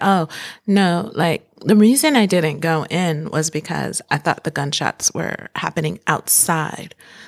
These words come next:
So that's why I stayed outside. It's not that I wasn't going to the threat. I thought I was."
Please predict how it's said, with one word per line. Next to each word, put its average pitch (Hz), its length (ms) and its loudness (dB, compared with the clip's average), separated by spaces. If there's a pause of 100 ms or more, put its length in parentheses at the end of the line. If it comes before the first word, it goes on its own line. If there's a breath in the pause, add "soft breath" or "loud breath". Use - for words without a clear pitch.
(100 loud breath)
So 180 120 -2
that's 170 440 2
why 165 160 0
I 160 60 -4
stayed 151 300 -2
outside. - 760 -4 (720)
It's 147 140 -2
not 170 180 2
that 165 80 -2
I 156 120 -2
wasn't 165 580 2
going 147 300 -2
to 151 180 -2
the 151 120 -4
threat. 143 480 -4 (840)
I 151 120 4
thought 160 500 0
I 160 160 -4
was." 160 760 -10